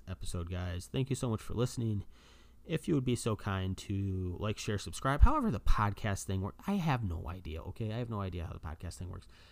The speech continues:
I don't know if you subscribe. I don't know if you smash a like button. Like, I don't know. I just, it just magically shows up.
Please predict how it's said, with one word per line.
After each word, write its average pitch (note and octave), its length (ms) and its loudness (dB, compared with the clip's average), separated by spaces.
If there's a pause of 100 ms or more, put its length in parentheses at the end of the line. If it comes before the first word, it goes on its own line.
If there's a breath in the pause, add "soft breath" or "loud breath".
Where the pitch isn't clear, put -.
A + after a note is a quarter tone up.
(200 loud breath)
I A#3+ 100 0
don't F#3+ 80 2
know D3 80 4
if A#2 100 -2
you G2+ 60 0
subscribe. F#3+ 460 0
I E3+ 40 2
don't C#3+ 120 2
know G#2 60 0
if F#2 80 -4
you F2+ 40 -6
smash F#2+ 280 -4
a - 20 -6
like C#3 240 0
button. D3+ 280 2
Like, C#3 200 -2 (100)
I G3 340 -8
don't - 280 -6 (100)
know. D3+ 280 -4
I A2 120 -2
just, C3+ 200 -8 (180)
it C#3+ 140 -4
just E3+ 200 0
magically C#3 460 0
shows A#2+ 300 -2
up. G#2 240 -8